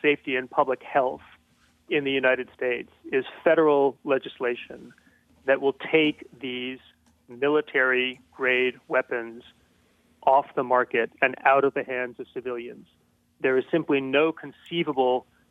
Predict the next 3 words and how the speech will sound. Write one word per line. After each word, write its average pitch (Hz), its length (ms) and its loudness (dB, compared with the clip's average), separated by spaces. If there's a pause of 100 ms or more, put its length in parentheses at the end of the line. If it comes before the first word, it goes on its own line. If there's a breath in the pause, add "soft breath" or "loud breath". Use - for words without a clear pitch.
(140)
justification 127 920 -4 (280)
for 123 500 2 (800)
any 156 500 2